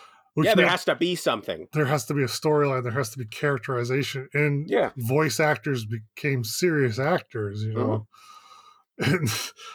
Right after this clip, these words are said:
Speaker 1: And I just
Speaker 2: There is a documentary on Netflix. It, like, it's funny that you said selling toys.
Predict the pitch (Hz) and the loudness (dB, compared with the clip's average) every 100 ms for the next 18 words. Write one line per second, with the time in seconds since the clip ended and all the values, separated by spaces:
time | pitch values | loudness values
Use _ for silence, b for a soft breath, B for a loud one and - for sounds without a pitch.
0 | B - 156 165 190 180 165 156 156 180 | B 0 4 6 6 4 0 4 2 2
1 | 165 156 160 147 117 117 - 117 110 120 | 0 0 2 2 2 0 0 -2 0 0
2 | 127 - 98 87 113 98 139 113 101 117 | 0 -2 -8 -8 -10 -12 -4 -4 -4 -8
3 | 107 - 147 131 117 120 131 107 - 127 | -6 0 2 2 0 0 0 -2 0 0
4 | 123 107 101 135 135 92 85 | 2 -2 -4 0 0 0 -6